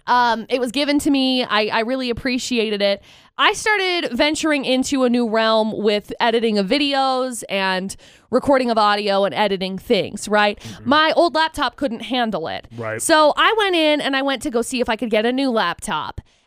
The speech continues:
Speaker 1: And I didn't have the cash money at the time, so I applied for the lovely little store credit card. And they were like, "No, you're an idiot. You have no good numbers." And I was like, "Oh, okay."
Speaker 2: Oops.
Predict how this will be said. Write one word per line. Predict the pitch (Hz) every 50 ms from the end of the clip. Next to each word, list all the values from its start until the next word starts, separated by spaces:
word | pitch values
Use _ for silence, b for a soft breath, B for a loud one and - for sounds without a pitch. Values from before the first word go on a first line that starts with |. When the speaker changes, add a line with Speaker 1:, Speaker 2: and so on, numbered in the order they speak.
| _ _ _ 226
Speaker 1:
And | 247 254 254 247 247 254 247 247 247 254 247 - -
I | 330
didn't | 427 453 415 349
have | 339 -
the | 330
cash | - 294 269 285 - -
money | 269 254 269 269
at | 262
the | 285
time, | - - 247 214 214 214 220 226 233
so | 220 - 233 202
I | 214 226
applied | 233 - 240 214 214 220 -
for | 254
the | 214 220 220
lovely | 220 214 208 214 208
little | 220 220 220 240
store | - - 240 240
credit | - - 226 208 180 -
card. | - 190 160 160 175 202 B B B B B B B
And | - 214 214 208 208 202
they | 240 247
were | 240 240 240
like, | 233 220 214 214 214 - - _ _ -
"No, | 202 240 285 302 269 233 202 185
you're | 180 196 226
an | 247
idiot. | 247 233 233 226 196 190 190 185 175 -
You | 214 233 233
have | 233 208 208 202 208
no | 233 214 208 208 202 208 202 202 202 196 196 196 185
good | - 214 214 208 202 180 175 - _ _
numbers." | - 190 214 226 240 226 214 185 185 175 185 180
And | 226 226
I | 226
was | 233 240
like, | 247 254 - _ -
"Oh, | 359 381 381 381 381 370 370 359 349 330 311 254 233 220
okay." | 262 - - 302 233 233 226 226 240 254 269 294 349 392 392 b b b b b b
Speaker 2:
Oops. | 359 403 440 415 - - - - - -